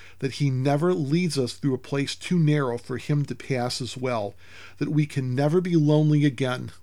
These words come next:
never for a single moment, that we are beset by him behind and before and covered by his hand, that he could not be nearer to us,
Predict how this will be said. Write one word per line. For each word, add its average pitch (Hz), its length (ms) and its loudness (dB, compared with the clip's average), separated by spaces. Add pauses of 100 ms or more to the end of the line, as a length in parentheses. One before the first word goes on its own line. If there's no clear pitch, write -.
(140)
never 143 400 2
for 147 200 0
a - 40 0
single 139 320 0
moment, 123 440 -4 (380)
that 151 140 -4
we 151 220 2
are 131 80 2
beset - 640 -2
by 135 160 -2
him 131 340 -2
behind 131 720 -4
and 123 100 -4
before 117 560 -8
and 135 140 -8
covered 143 420 -2
by 117 200 -2
his 120 220 -6
hand, 110 420 -6 (400)
that - 140 -6
he 160 260 -2
could 135 260 -8
not 131 260 -6
be 131 140 -4
nearer 123 460 -2
to 120 320 -8
us, - 240 -6